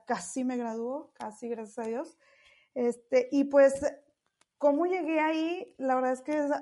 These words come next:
la vida me ha llevado a, a este camino. En,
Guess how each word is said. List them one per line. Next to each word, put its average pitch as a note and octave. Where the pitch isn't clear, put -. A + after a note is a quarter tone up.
la B3+
vida B3+
me C4+
ha B3
llevado A#3
a, G#3
a A3
este A3
camino. B3
En, G#3